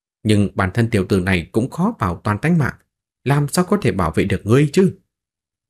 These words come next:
Một bà lão mặc cẩm bào chỉ vào Liễu Trân Tông, thanh âm sắc bén nói. Oanh! Ánh mắt của Liễu Trân Tông đột nhiên lóe lên,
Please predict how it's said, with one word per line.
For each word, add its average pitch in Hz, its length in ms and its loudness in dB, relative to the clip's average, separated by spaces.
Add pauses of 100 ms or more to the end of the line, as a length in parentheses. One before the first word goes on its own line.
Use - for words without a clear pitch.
(1000)
Một 123 140 0
bà 123 140 2
lão 135 120 -2
mặc 123 240 0
cẩm 82 260 -2
bào 87 320 -4
chỉ 92 160 -4
vào 85 220 -2
Liễu 95 140 -4
Trân 110 240 -6
Tông, 117 200 -4 (440)
thanh 101 160 -4
âm 87 260 -2
sắc - 240 -10
bén 113 160 -4
nói. 127 240 -4 (720)
Oanh! 113 440 -2 (1000)
Ánh 143 160 0
mắt 190 120 0
của 95 100 2
Liễu 101 180 0
Trân 98 240 -2
Tông 90 320 0
đột 90 200 -2
nhiên 90 220 -2
lóe 147 240 -4
lên, 127 160 -4